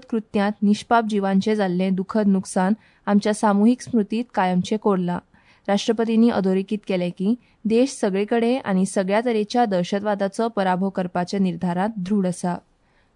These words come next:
प्रधानमंत्री नरेंद्र मोदी हांणी म्हळां की देश खंयच्याच प्रकारच्या दहशतवादा मुखार केन्नाच झुकचो ना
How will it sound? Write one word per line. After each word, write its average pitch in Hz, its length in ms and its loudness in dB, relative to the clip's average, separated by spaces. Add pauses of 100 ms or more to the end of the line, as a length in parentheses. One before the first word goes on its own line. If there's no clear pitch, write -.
प्रधानमंत्री 269 600 4
नरेंद्र 220 400 4
मोदी 226 340 4
हांणी 220 200 4
म्हळां 190 380 4
की 214 160 2
देश 208 420 0
खंयच्याच 214 460 2
प्रकारच्या 208 540 0
दहशतवादा 208 600 0
मुखार 190 440 2
केन्नाच 202 460 2
झुकचो 190 320 -2
ना 190 180 2